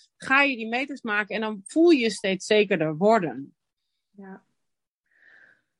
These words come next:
Speaker 2: Mooi. Nou, ik denk dat dit de power talk was waar ik het aan het begin over had. Dank je wel daarvoor. <laughs>
Speaker 1: Ik hoop dat ze er wat aan hebben.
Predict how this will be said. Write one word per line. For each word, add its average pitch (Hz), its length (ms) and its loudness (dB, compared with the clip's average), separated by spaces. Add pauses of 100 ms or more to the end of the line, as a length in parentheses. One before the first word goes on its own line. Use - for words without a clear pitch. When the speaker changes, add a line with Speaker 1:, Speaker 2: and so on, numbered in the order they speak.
(300)
Speaker 2:
Mooi. 240 400 4
Nou, 226 400 6
ik 233 100 0
denk 269 200 0
dat 262 140 0
dit 277 220 -2
de 240 100 -12
power 277 420 2
talk 262 280 -4
was 254 260 -2
waar 247 180 2
ik 247 60 -4
het 247 100 -12
aan 240 80 0
het 240 100 -4
begin 254 240 -4
over 233 220 -2
had. 202 180 -4
Dank 240 220 -2
je 294 100 -4
wel 233 240 2
daarvoor. 240 520 -2
<laughs> 403 1600 0
Speaker 1:
Ik 254 160 2
hoop 262 320 4
dat 247 160 0
ze 208 80 -12
er 208 80 -6
wat 202 200 -2
aan 202 180 -2
hebben. 208 260 -2